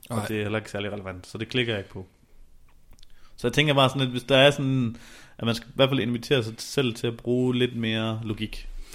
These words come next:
Speaker 2: Jamen,
Speaker 1: Generelt.
Speaker 2: det er generelt i seo, og så i livet.
Speaker 1: Ja.
Speaker 2: <laughs> Så brug noget, noget mere logik. Jamen, så kom vi egentlig igennem de fleste, øh, spot om,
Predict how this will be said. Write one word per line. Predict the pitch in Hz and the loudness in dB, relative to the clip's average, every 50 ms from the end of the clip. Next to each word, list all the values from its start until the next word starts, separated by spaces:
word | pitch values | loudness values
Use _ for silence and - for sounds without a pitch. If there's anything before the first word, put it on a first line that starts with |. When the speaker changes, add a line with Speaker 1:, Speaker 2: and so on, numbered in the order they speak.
| - - - - - - - - - - - - - - - - | -16 -16 -16 -16 -16 -16 -18 -18 -20 -20 -20 -20 -20 -20 -10 -6
Speaker 2:
Jamen, | 123 117 - | -4 2 4
Speaker 1:
Generelt. | 160 160 151 135 127 | 8 8 10 10 10
Speaker 2:
det | 117 113 110 | 8 6 4
er | 107 - - 123 | 4 4 4 4
generelt | 123 120 131 147 143 - - | 4 6 4 4 4 4 2
i | 131 | 0
seo, | - - 135 139 147 135 123 | 0 2 2 2 2 0 -2
og | 110 110 | -4 -2
så | - 135 123 | 0 0 2
i | 117 113 | 2 2
livet. | 113 139 147 123 - - - - - - - - - - | 4 4 4 4 4 4 4 4 4 2 -2 -4 -2 -2
Speaker 1:
Ja. | 113 120 117 120 | -2 -2 -2 -2
Speaker 2:
<laughs> | - | 0
Så | - 143 117 | 0 0 0
brug | - - - 170 160 135 | 0 0 -2 -2 0 2
noget, | 123 117 113 107 98 110 | 2 2 2 0 0 0
noget | 120 123 117 | 0 2 4
mere | 120 131 131 123 110 104 117 117 | 4 6 6 6 4 2 0 2
logik. | 117 120 117 - 135 135 135 - - - - - - - - - - - - - - - - | 2 2 4 6 4 4 4 2 -4 -10 -10 -10 -10 -10 -12 -12 -14 -14 -14 -16 -14 -6 -2
Jamen, | 120 117 | 4 4
så | 160 | 6
kom | - - 190 170 | 8 8 8 8
vi | 170 175 180 | 8 8 8
egentlig | 202 208 202 180 160 139 - | 8 8 8 8 6 6 6
igennem | - 180 208 202 170 131 113 | 8 8 8 8 8 4 4
de | - 147 135 | 4 2 4
fleste, | - 190 180 170 143 - - - | 8 8 8 8 8 6 4 4
øh, | 131 127 | 4 4
spot | 120 - - - 147 156 151 | 4 4 4 4 6 6 6
om, | 139 131 139 139 127 | 6 4 4 2 0